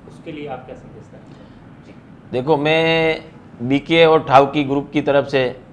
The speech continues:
Speaker 2: पूरे सूरत को एक, अ, ऐसा message देना चाहता हूँ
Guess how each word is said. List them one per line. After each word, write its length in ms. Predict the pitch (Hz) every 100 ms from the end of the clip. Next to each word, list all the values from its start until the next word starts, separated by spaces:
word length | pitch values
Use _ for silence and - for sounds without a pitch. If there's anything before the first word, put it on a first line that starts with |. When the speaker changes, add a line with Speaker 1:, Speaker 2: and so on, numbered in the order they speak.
| -
Speaker 2:
पूरे 220 | 131 139
सूरत 380 | - 139 143 139
को 140 | 101 90 - - - -
एक, 180 | 131 143
अ, 1000 | 135 135 131 - - - - - - 127
ऐसा 200 | 123 147
message 280 | 135 151 123
देना 260 | 123 131
चाहता 300 | 113 117 120
हूँ 260 | 120 113